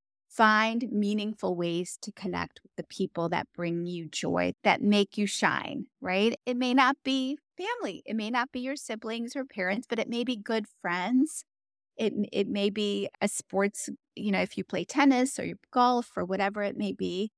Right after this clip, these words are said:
This is so important. And I say this as a woman, but also as a wife, because our husbands do not have that connection that we tend to have.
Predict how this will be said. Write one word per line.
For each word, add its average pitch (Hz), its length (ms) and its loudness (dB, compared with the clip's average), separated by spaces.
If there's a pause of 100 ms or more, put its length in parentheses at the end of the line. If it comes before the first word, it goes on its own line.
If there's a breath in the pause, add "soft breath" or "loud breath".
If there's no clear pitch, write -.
(300)
This 233 200 2
is 262 140 -2
so 180 240 2
important. 185 500 -2
And 196 180 2
I 220 80 6
say 233 220 2
this 240 200 0
as 208 140 0
a 196 80 4
woman, 185 420 0
but 196 180 2
also 185 360 0
as 196 140 -6
a 175 60 -4
wife, 165 400 -4 (220)
because 185 440 -2 (340)
our 196 200 4
husbands 220 960 -2 (380)
do 202 120 0
not 185 300 4
have 175 300 -6
that - 240 -4
connection 160 800 -4 (200)
that 170 220 0
we 180 500 0 (140)
tend - 300 -2
to - 80 -10
have. - 440 -6